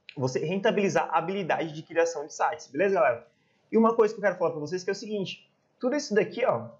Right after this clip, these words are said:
é design, cria-, é, criação de site, loja, blog, página de vendas, S E O, velocidade de site, tudo isso eu te ensino lá no site Ninja Pro. Além disso daqui,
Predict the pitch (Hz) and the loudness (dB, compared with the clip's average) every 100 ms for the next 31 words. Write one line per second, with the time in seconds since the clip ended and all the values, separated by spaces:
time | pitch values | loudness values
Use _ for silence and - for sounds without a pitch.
0 | _ _ _ 160 160 151 143 175 139 139 | _ _ _ 4 6 6 4 0 0 0
1 | 175 175 151 120 110 - _ _ _ _ | 0 -2 -4 -6 -10 -18 _ _ _ _
2 | - 175 165 156 151 160 170 156 - 156 | 0 4 6 4 4 -2 -2 -4 0 0
3 | 151 147 143 151 147 131 117 131 151 139 | 0 -4 2 4 4 2 -2 4 4 4
4 | 110 110 - _ - 196 190 160 131 156 | 0 -10 -18 _ 0 0 0 -4 -2 0
5 | 156 131 131 - _ - 190 190 202 143 | 0 0 -2 -8 _ -2 -2 0 0 2
6 | 156 156 135 165 165 170 165 170 160 - | 4 4 2 0 0 0 0 0 -2 -2
7 | - _ 247 247 208 214 220 175 170 170 | -12 _ 0 0 2 0 -2 0 0 0
8 | 196 175 202 190 185 185 180 185 185 180 | -2 -2 -2 0 2 0 0 0 -2 -6
9 | 185 190 180 151 139 - - - 147 208 | 0 0 4 4 4 0 -16 -2 0 0
10 | 247 220 175 202 190 - | -4 -6 -6 -4 -8 -8